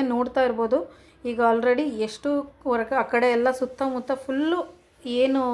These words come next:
ಶು-, ಬೆಲ್ಲದ್ದಿದೆ ಅದ್ರದ್ದು ಪಾಕ ಎಲ್ಲ ಹೊರಗಡೆ ಬಂದಿದೆ. ಈಗ ಚೆನ್ನಾಗಿ ಬೇಯ್ತಾ ಇದೆ, ಅದನ್ನು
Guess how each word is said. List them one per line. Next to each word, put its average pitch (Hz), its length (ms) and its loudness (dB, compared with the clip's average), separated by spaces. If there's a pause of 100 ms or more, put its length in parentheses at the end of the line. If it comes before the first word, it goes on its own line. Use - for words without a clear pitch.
(220)
ಶು-, 247 140 -6 (420)
ಬೆಲ್ಲದ್ದಿದೆ 247 520 2 (440)
ಅದ್ರದ್ದು 240 340 -4
ಪಾಕ 220 140 2 (120)
ಎಲ್ಲ 247 160 2
ಹೊರಗಡೆ 233 300 0 (100)
ಬಂದಿದೆ. 226 340 0 (2250)
ಈಗ 240 80 2 (200)
ಚೆನ್ನಾಗಿ 233 420 -2
ಬೇಯ್ತಾ 226 380 -2
ಇದೆ, 226 120 0 (120)
ಅದನ್ನು 233 260 0